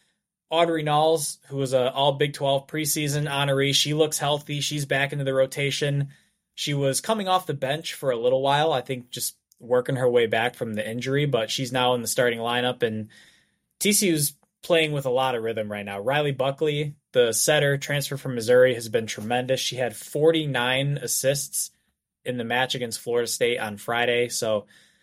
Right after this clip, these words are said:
T C U offensively and defensively playing with some confidence right now and carrying a five-game win streak into conference play, going seven and four over the non-conference schedule. Pretty good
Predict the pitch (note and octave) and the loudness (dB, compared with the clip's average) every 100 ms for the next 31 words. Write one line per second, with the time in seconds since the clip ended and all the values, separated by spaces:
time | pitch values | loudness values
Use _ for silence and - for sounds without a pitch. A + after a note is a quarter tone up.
0 | _ _ _ - G#3 G#3+ G3+ F3+ E3+ D#3+ | _ _ _ -6 -2 0 0 0 0 -2
1 | D3 _ _ _ D#3+ F3+ F3+ F3 F3+ D#3+ | -8 _ _ _ -2 0 0 -2 -4 -4
2 | D3 C#3 C#3+ C3+ C3 B2 B2 A#2+ A2 A2+ | -4 -4 -4 -4 -6 -4 -2 -2 -2 -2
3 | A2 G#2+ _ _ _ _ _ _ - D3+ | -2 -8 _ _ _ _ _ _ 2 2
4 | D3 C#3 C#3 B2 - A#2+ A2+ G#2+ G2+ G#2+ | 4 0 -2 -6 -6 -6 -4 -6 -2 -2
5 | G#2+ G#2 G#2 G#2+ G2+ G2+ - _ _ _ | -2 -2 -4 -2 -4 -8 -18 _ _ _
6 | - E3 D#3+ D3+ C3+ D#3 C#3 C3+ C3+ B2 | 0 2 4 2 -4 -4 -2 -2 -4 -4
7 | B2 B2+ - B2+ A2 B2+ A#2 A2 B2+ A#2+ | -4 -6 -4 -4 -2 -4 -4 -4 -4 -4
8 | A2+ G#2+ - - B2+ A#2+ A#2 A2+ _ _ | -6 -10 -6 2 4 4 2 0 _ _
9 | _ _ _ _ _ C#3 C#3 C3+ B2+ - | _ _ _ _ _ 0 2 2 0 2
10 | E3 D#3 D3+ C#3 - C#3 C#3 C#3+ D3 - | 2 2 -2 -6 -4 0 2 0 -2 -10
11 | - C3 A#2+ A2+ A#2+ B2+ A#2+ C3 A#2+ B2 | 0 2 2 0 0 -2 -2 -6 -6 -8
12 | - C3+ B2+ C3 B2+ C3 - A3+ A3 D3 | -2 0 0 0 2 2 0 -6 -2 2
13 | D#3 D#3+ D#3 | 4 4 2